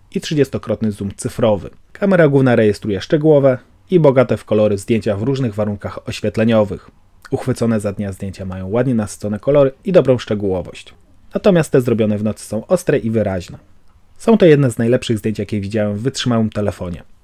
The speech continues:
Jasne, wciąż one ustępują pod względem jakości nawet średniopółkowym telefonom takim jak Redmi Note trzynaście Pro, ale to już nie jest przepaść. Potrzeba jeszcze trochę pracy, aby dopracować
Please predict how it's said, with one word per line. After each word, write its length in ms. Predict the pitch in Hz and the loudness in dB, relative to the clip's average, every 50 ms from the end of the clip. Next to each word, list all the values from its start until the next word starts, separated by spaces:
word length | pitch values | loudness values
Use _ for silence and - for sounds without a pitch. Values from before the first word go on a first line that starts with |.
| - _ - | -10 _ -2
Jasne, 240 | 151 143 - 120 | -2 0 0 -2
wciąż 240 | - - 131 120 - | -2 -2 -2 -2 -2
one 140 | 120 117 113 | -2 -2 -2
ustępują 440 | 110 - - 107 101 - 113 110 98 | -4 -6 -6 -8 -6 -4 -4 -6 -4
pod 200 | - 107 104 104 | -6 -6 -6 -6
względem 420 | 98 - - 113 107 107 107 107 | -8 -6 -4 -2 -2 -2 -2 -2
jakości 340 | 104 98 - 110 - - 110 | -4 -4 -6 -6 -6 -6 -4
nawet 280 | 107 104 104 104 101 - | -4 -4 -4 -6 -8 -6
średniopółkowym 800 | - - 147 143 139 139 131 - 131 120 - 123 113 113 107 98 | -4 0 2 2 2 0 0 0 -2 0 0 0 -2 -2 -2 -6
telefonom 460 | - 101 98 92 - 101 101 95 95 | -6 -8 -10 -10 -8 -8 -8 -8 -8
takim 300 | - 98 92 - 101 95 | -10 -12 -10 -10 -10 -8
jak 300 | 92 90 90 - - - _ _ - - | -8 -10 -10 -12 -16 -20 _ _ -12 -4
Redmi 280 | - 120 120 113 120 113 | -2 0 0 0 0 0
Note 220 | 107 101 95 - | -2 -2 -4 -6
trzynaście 420 | - - - 104 98 92 - - 95 | -8 -8 -6 -6 -8 -8 -10 -10 -8
Pro, 260 | - 110 131 160 - - - - - - - - - - - - - | -2 0 0 0 0 -2 -10 -20 -20 -20 -20 -20 -20 -20 -20 -14 -4
ale 180 | - 139 143 147 | 0 2 2 4
to 100 | - 165 | 4 4
już 180 | 151 143 - | 4 4 2
nie 80 | 147 135 | 2 2
jest 160 | 127 117 - | 0 0 -2
przepaść. 540 | - - 107 - - - - - - - - - _ _ _ _ - | -4 -6 -6 -6 -6 -10 -16 -18 -20 -20 -20 -20 _ _ _ _ -4
Potrzeba 360 | 185 170 - - 170 156 143 | -4 0 2 2 4 6 4
jeszcze 200 | 131 - - 113 | 4 4 0 -4
trochę 260 | - 117 107 117 107 | -2 -4 -4 -4 -2
pracy, 300 | - 117 110 - - - | -2 -2 -2 -2 -4 -6
aby 200 | - 107 107 101 | -6 -4 -4 -2
dopracować 540 | - 110 - - - - 120 110 107 104 | -2 -4 -4 -4 -2 -2 -2 -2 -2 -4